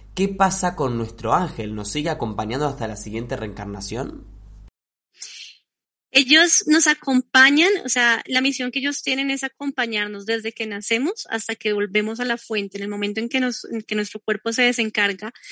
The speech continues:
Speaker 2: se desencarna, perdón, ellos nos acompañan hasta llevarnos otra vez a la fuente, es decir, hasta que lleguemos al cielo, se encargan de llevarnos.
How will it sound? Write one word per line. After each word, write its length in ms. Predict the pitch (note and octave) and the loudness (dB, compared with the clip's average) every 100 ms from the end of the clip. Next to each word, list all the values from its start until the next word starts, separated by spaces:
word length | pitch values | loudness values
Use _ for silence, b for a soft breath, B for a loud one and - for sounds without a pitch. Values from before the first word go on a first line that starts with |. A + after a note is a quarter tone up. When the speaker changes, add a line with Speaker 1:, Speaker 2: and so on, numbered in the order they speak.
| B | B
Speaker 2:
se 80 | C#4 | 2
desencarna, 480 | C#4 B3+ C4+ A#3 B3 | 4 2 2 0 0
perdón, 280 | B3+ A#3 | 0 0
ellos 200 | A3+ A#3 | 0 0
nos 180 | C4 C4+ | 0 0
acompañan 800 | B3+ - G#3+ G3+ A3 A3 A#3 D4+ B B B | -4 -6 -10 0 0 0 -4 -8 B B B
hasta 380 | - B3 B3 A#3+ | 4 4 4 0
llevarnos 500 | A3 A3 G#3+ G#3 A3 | 4 4 4 0 -2
otra 220 | B3 A#3+ | -4 -2
vez 100 | A#3 | -4
a 60 | A#3+ | -2
la 100 | A#3+ | -4
fuente, 380 | - G#3+ A#3 C4+ | -4 -6 -4 -4
es 60 | |
decir, 200 | A3+ A3+ | -4 -6
hasta 200 | C4 - | -8 -8
que 100 | B3+ | -4
lleguemos 340 | A3 G#3 G3+ G3+ | -2 -2 -4 -2
al 140 | A#3 | -2
cielo, 200 | - G3 | -2 -4
se 100 | F#3+ | -4
encargan 340 | F#3 F#3+ F#3+ G#3+ | -6 -6 -4 -2
de 100 | A#3 | 0
llevarnos. 600 | G#3 G3+ G#3 A3+ E4+ | 2 2 2 0 -4